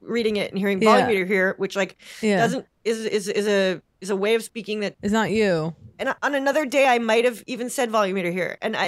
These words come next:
Speaker 1: and I
Speaker 2: Yeah,
Speaker 1: told Chris about it. He's
Speaker 2: totally.
Speaker 1: like, I laughed at "volume meter here." <laughs> You know what I
Speaker 2: Yeah.
Speaker 1: mean? He's like, "I didn't
Speaker 2: Yeah.
Speaker 1: mind it." Like, so then there's this profound, insane vanity to the point where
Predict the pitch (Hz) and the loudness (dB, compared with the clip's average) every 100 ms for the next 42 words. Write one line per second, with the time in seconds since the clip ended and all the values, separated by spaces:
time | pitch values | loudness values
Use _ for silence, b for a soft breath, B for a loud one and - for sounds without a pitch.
0 | 160 - 226 285 285 - 240 262 262 190 | -2 -2 0 2 2 0 -2 2 2 2
1 | 180 - B B - 277 285 269 226 214 | 0 -4 B B 0 2 2 2 2 4
2 | 202 196 180 180 180 165 - - - 381 | 4 2 0 0 0 -2 -10 -8 -2 -2
3 | B B B 285 262 311 269 262 269 262 | B B B -4 4 6 6 6 2 2
4 | 233 220 - 247 294 269 247 247 214 - | 2 0 0 4 6 6 4 2 0 -2
5 | 208 - B B - _ _ _ _ _ | -4 -8 B B -20 _ _ _ _ _
6 | - 247 262 262 202 208 - _ - 190 | -6 -4 -2 -2 -4 -10 -12 _ -8 -8
7 | - - 254 226 196 175 175 - - 294 | -8 -4 0 2 2 -2 -8 -8 -6 0
8 | 262 240 202 175 226 247 220 185 170 170 | 0 0 -2 -2 -2 -2 -2 -2 -6 -6
9 | 254 220 - 190 185 | -4 -2 0 0 0